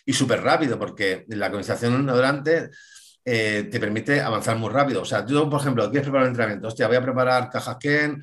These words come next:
o un muro o muro de ladrillos", y ya ahí pierdes un tiempo. Pero coger un bote de cristal, meter la sustancia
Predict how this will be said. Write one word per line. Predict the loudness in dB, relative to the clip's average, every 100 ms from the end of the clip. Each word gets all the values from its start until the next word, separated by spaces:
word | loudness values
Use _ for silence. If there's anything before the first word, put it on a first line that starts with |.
| -16 -4
o | 0 2
un | 2
muro | 4 4 4
o | 4 2 0 -2 -2 -4 -2
muro | 0 4
de | 4
ladrillos", | 4 4 4 2 0 -12 -18 -18 -10
y | 0
ya | 2 2 -2 -4
ahí | 0
pierdes | 2 0 -2 -6
un | 0
tiempo. | 0 0 -2 -8 -6
Pero | -4 -2
coger | 0 4
un |
bote | 4 4
de | 2
cristal, | 0 0 0 0
meter | -4 0
la | 0
sustancia | 0 0 0 0 -2 -4